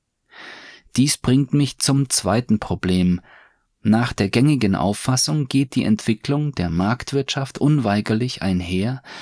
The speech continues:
mit einem Rückgang an Großzügigkeit und Altruismus. Gleichgültigkeit und Kaltherzigkeit treten in den Vordergrund.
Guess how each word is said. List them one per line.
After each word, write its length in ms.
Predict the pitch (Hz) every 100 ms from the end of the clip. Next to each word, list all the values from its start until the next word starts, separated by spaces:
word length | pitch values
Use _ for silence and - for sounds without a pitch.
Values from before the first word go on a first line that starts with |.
| -
mit 180 | 127 120
einem 220 | 127 127
Rückgang 500 | 120 143 - 110 107
an 240 | 104 127 123
Großzügigkeit 1080 | 104 110 117 - 107 104 - - 92 92
und 240 | - 107 -
Altruismus. 1040 | 90 - - 95 120 - - - - - _ _ _ - - - _
Gleichgültigkeit 1080 | 107 123 160 - 98 92 107 - - 117 127
und 220 | 110 127 -
Kaltherzigkeit 1200 | - 127 131 90 - 98 - - 113 127 -
treten 380 | - 104 95 104
in 120 | 90
den 180 | 110 117
Vordergrund. 840 | - 101 90 73 - 71 67 -